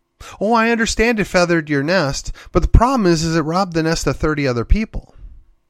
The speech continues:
Or the problem is, is while this is really nice now, fifteen years from now or twenty years from now, when you've got twenty percent apartment complexes here, you're not gonna be able to provide the same level of service. You're not gonna be able to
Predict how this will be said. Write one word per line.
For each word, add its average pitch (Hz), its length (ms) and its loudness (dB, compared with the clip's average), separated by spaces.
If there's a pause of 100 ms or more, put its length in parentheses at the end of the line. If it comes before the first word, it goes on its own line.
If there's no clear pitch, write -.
(500)
Or 220 100 10
the 190 80 4
problem 254 460 0
is, 175 180 2
is 151 140 0
while 175 240 2
this 190 180 -2
is 147 160 -2
really 196 180 -2
nice 170 320 0
now, 170 420 -2 (640)
fifteen 214 500 -4
years 202 300 -2
from 214 100 -4
now 175 140 2
or 147 100 0
twenty 220 500 -2
years 156 280 -2
from 143 140 -4
now, 135 160 0
when 160 120 -2
you've 156 140 -4
got 147 180 2
twenty 180 300 0
percent 160 340 -4
apartment 147 460 -2
complexes 117 680 -4
here, 131 260 -2 (1000)
you're 156 320 6
not 214 220 2
gonna 214 180 2
be 190 200 2
able 180 140 2
to 170 100 4
provide 170 440 2
the 139 80 -4
same 151 260 -4
level 127 280 -2
of 107 100 -6
service. - 800 -8 (840)
You're 185 120 2
not 226 160 4
gonna 208 140 0
be 190 140 2
able 175 180 2
to 151 140 4